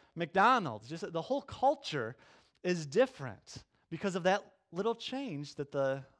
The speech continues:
the founder made. Um, there's an attitude change there. And so my point is this. Wh-, when you praise God, and we sing about being thankful to God and Jesus for our salvation,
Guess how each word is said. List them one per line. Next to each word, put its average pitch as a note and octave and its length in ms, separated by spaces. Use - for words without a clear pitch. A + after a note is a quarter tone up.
the D3 100
founder D#3 460
made. D3+ 500
Um, - 320
there's C3+ 160
an C3+ 120
attitude D3+ 480
change A#2+ 400
there. B2+ 160
And D3+ 160
so F#3+ 320
my F3 60
point E4+ 300
is D3+ 160
this. B2+ 180
Wh-, - 160
when G#3+ 180
you E4+ 320
praise A3+ 420
God, D#3+ 160
and E3+ 80
we A#3 60
sing A#3 300
about F3 260
being E3+ 240
thankful F#3+ 460
to - 120
God C#3 380
and D3+ 100
Jesus D3 320
for A3 300
our F3+ 160
salvation, D#3+ 800